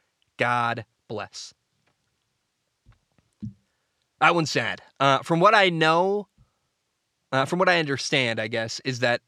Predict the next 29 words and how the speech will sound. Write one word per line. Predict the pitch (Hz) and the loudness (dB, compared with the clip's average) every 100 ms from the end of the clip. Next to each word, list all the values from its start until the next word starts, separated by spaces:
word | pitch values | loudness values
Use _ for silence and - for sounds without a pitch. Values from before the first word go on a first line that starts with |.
| - | -6
leukemia | 131 120 165 170 156 131 | -6 -2 -2 0 0 -2
is | 123 | -2
a | 127 | -6
form | - 127 123 | -4 -6 -6
of | - | -6
cancer. | 143 143 143 151 143 - | -4 -4 -4 -6 -6 -10
It, | 120 - | -12 -10
it's | 123 - | -14 -8
blood | 135 135 127 | -4 -4 -4
cancer, | 127 117 120 | -6 -6 -6
basically. | 113 110 113 113 113 107 _ _ _ _ _ _ _ _ _ _ _ _ _ _ _ - | -6 -6 -10 -10 -10 -12 _ _ _ _ _ _ _ _ _ _ _ _ _ _ _ 0
And | 180 240 | 2 4
I | |
just, | 220 247 | 2 -4
you | 208 | 0
know, | 196 | -2
football | - 311 277 220 | 0 0 2 2
aside | 185 170 165 160 | 2 2 2 0
for | 160 | -4
a | |
second, | - 151 151 - | -2 -2 -4 -2
I, | 160 - | -2 2
I | 175 | 0
hope | 190 | 0
John | 151 156 139 | 0 0 0
Metchie | 139 143 | -4 -6
comes | 131 123 120 | -6 -4 -2
out | 113 | -2
okay. | 110 107 107 113 | -4 -8 -8 -8